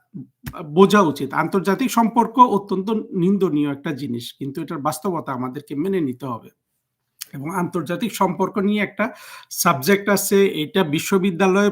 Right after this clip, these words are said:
পড়ায়, এটা, উম, এটা আপনার, এটা নিয়ে পিএইচডি হয়, বড় বড়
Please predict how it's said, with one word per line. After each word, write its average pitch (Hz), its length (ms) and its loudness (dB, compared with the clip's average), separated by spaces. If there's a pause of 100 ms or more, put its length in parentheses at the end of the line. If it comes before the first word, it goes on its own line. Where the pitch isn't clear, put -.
পড়ায়, 180 360 2 (800)
এটা, 170 520 4
উম, 175 760 -10 (120)
এটা 175 340 -2
আপনার, 165 440 0
এটা 156 240 -4
নিয়ে 170 200 0 (100)
পিএইচডি 180 480 0
হয়, 175 240 -2
বড় 175 300 -2
বড় 170 240 -2